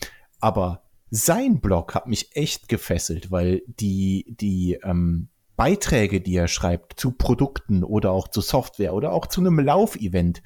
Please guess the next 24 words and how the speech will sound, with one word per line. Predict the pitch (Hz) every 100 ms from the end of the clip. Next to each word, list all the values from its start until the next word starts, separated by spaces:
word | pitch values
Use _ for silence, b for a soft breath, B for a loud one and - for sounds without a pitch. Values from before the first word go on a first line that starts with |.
| B B B B B -
die |
sind | - 104
einfach | 101 - 104
der | - - -
Hammer. | 123 92 80
Dazu | 90 - 117
ist | -
die | 101
Seite | 101 107 147 - 127
mega | 98 98 143 196 175 156 - -
cool | 151 143 135
gemacht, | 101 104 110 -
mir | 98 98
hat's | 95 - 113
richtig | 117 - 98 -
gut | - 85 -
gefallen. | 85 87 78 78 - - b b b b
Schaut | - 127 170
mal | 170 151
vorbei | - 104 107 110
bei | 104
seinem | 95 92 92
Blog | 87 85 - -
und | 90 85 -